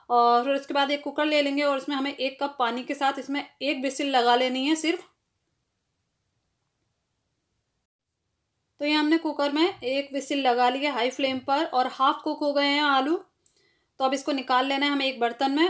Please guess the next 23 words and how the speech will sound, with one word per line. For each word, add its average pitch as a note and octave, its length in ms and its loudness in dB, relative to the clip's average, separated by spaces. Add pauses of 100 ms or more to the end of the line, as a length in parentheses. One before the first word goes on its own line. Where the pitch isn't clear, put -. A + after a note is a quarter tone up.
और A#3 420 -2
ये B3 160 -2
देखिए, C#4+ 400 0 (1200)
इस A#3+ 140 -12
तरह B3 180 2
से D4 140 0
हाफ A#3+ 280 -2
कुक C#4+ 160 -6
हो B3 100 2
चुके A#3 280 -6
हैं। G#3+ 260 -8 (380)
तो B3+ 40 0
अब B3 120 2
इसमें D4 220 -2
हमें C#4+ 200 0
कुछ C#4+ 180 -6
मसाले B3 500 0
और B3 340 0
बेसन C#4+ 300 -2
ऐड C#4 160 -4
कर C4+ 160 -2
देना C4 200 -2
है। D4+ 200 0